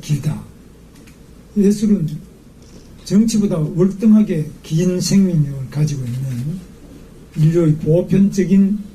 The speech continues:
아, 모든 꿈이고, 또, 아, 아름다움이고, 그 꿈을, 또 아름다움을 표현하는, 아, 위대한 인류의 형-, 표현 형식입니다. 아,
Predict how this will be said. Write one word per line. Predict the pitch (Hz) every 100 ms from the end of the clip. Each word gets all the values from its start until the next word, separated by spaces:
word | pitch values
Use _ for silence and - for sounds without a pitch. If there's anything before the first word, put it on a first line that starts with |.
| - - - - 127
아, | 113 - - - -
모든 | 147 156 160 151 -
꿈이고, | 214 214 - - - - -
또, | 156 160 - - - - - - -
아, | 120 113 110 -
아름다움이고, | 147 147 156 170 151 123 113 131 208 214 - - - - - - -
그 | - 127 127 175 - - - - - - - - - -
꿈을, | 208 170 151
또 | 147 151 -
아름다움을 | 160 147 151 156 147 123
표현하는, | - 190 165 151 147 131 143 196 - - - - -
아, | 123 120 127
위대한 | 143 160 156 170 175 - - - - 156
인류의 | 147 156 156 135
형-, | - 190 196 - - - -
표현 | - 180 165 156
형식입니다. | 202 208 127 107 - - - - - - - - - - - - - - - - - - - - -
아, | 127